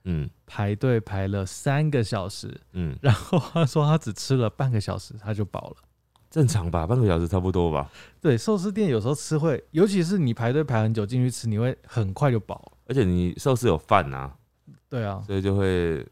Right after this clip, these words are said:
Speaker 1: 吃很快之下就变得很容易饱。
Speaker 2: 欸，当年就是各种那种回转寿司来台湾的时候，也是排队也是蛮长的欸。
Speaker 1: 到现在，寿司郎是最近这一两年的事啊。
Speaker 2: 对啊，对啊，对啊。
Speaker 1: 对啊。
Speaker 2: 还有别家就是类似这种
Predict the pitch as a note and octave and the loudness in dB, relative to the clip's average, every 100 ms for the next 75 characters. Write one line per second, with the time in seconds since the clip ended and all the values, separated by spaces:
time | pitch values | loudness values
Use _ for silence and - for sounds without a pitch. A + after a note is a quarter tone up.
0 | _ - G#2+ G#2 D#2+ - F#2+ E2+ - E2+ | _ -2 2 2 2 2 2 2 -4 -8
1 | D#2+ E2+ E2 F2 - F#2+ D#2+ D2 C2 D#2 | -2 0 0 -2 -4 -4 -4 -4 -4 -6
2 | - D#3 - A3 A3+ A#3+ C#3 C3+ E3+ F#3 | -4 -6 -2 0 2 2 2 0 -2 -2
3 | E3+ G3 C3+ A2+ D3+ G#2 G2+ A#2+ C3+ A#2 | 2 0 2 0 0 -2 0 0 2 0
4 | G2+ C3 A2 A#2+ G#2 G#2 G2 G2 G#2 F#2+ | 0 -2 -2 -2 -2 -2 -2 -2 -2 -2
5 | G#2 G#2+ G#2 A2+ C3+ B2 - G#2+ C#3+ A#2 | -4 -2 -4 -2 -2 -4 -4 -2 0 0
6 | A2 G#2+ F#2+ G2 - - - E2 - _ | 0 -2 -2 -6 -10 -12 -12 -14 -18 _
7 | _ _ - F#3 F3 F3+ E3+ F3+ D3 - | _ _ 0 0 2 -2 0 2 0 -4
8 | _ _ _ - F#3 F#3 D3+ C3 D#3 D3+ | _ _ _ -2 0 4 4 4 0 -6
9 | - - D3+ D3 C#3+ D3 C#3 F#2 F2 F2 | -10 -2 0 0 2 4 4 4 4 2
10 | D#2+ G#2+ F2 D#2+ E2+ _ C3 A#2 A#2+ A2+ | -2 -2 0 0 -6 _ -2 0 0 -2
11 | G2+ G#2+ G2 G#2 - G#2+ F2 E3+ G3+ C3 | -2 -4 -4 -8 -8 -4 2 4 4 2
12 | B2+ A#2+ C#3+ C3 C3+ C#3 C#3+ C#3 B2 C3+ | 0 2 0 0 -2 -2 0 0 0 -4
13 | A#2+ B2 G2+ | 0 -2 -2